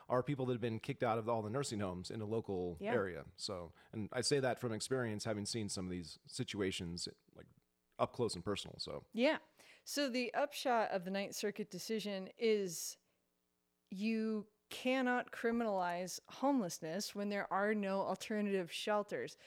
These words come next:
Speaker 2: So in other words, the, it is an Eighth Amendment violation to enforce those laws. Is, is that kind of interesting? That's kind of an interesting thing, because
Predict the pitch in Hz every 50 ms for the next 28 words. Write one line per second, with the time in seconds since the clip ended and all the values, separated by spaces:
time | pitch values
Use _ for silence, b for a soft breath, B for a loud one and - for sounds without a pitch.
0 | B B B B B B B B - 254 247 240 240 - 240 226 247 311 339 339
1 | 269 220 202 202 196 196 175 - - - _ _ _ _ _ _ _ _ _ _
2 | - 185 156 - - 262 214 - 240 240 233 226 220 - - _ - 247 240 -
3 | _ - 233 254 302 359 359 - - - - 233 214 214 - - - 220 220 226
4 | 220 - - - - _ - 214 208 202 196 202 220 233 240 226 214 202 170 -
5 | 175 160 190 190 196 190 180 170 170 185 202 208 196 - - 185 - 92 - -
6 | 165 - _ _ _ _ _ _ _ _ _ _ _ _ _ _ _ _ b b
7 | b b b b b b _ - - - - 262 254 254 - - - 226 220 208
8 | 185 - - - - - 262 302 330 320 - - - - - - - _ _ _
9 | _ _ 175 160 180 220 220 202 185 151 160 190 262 220 139 - - - - -
10 | - - _ _ _ _ _ _ _ _ _ _ _ _ _ _ _ _ _ _
11 | _ _ - - 226 214 220 247 - 233 220 254 262 247 - - - - 240 254
12 | 262 277 254 - - 202 202 - - 254 233 - - 285 285 285 285 277 247 -
13 | _ - 233 240 - - 285 269 269 254 226 226 233 220 - 226 - - 240 214
14 | 202 180 - 226 208 190 180 208 - 226 226 214 -